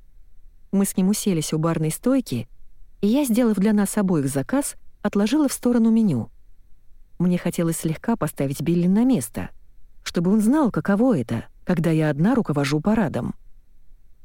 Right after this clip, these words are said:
Естественно, он не мог так просто допустить подобного.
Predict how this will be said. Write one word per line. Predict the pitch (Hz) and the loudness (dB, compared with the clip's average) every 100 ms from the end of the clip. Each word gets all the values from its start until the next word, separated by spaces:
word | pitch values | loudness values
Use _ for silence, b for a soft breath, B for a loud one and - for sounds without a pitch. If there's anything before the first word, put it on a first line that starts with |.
| - | -2
Естественно, | 208 - 311 - 285 226 | -2 0 -2 0 2 4
он | 220 214 | 4 4
не | |
мог | 214 269 - | 4 2 -2
так | 151 - | -4 -2
просто | 170 160 160 | -2 0 0
допустить | 160 160 - 156 | 0 -2 -4 -4
подобного. | - 202 202 123 120 87 | -2 0 0 0 -4 -6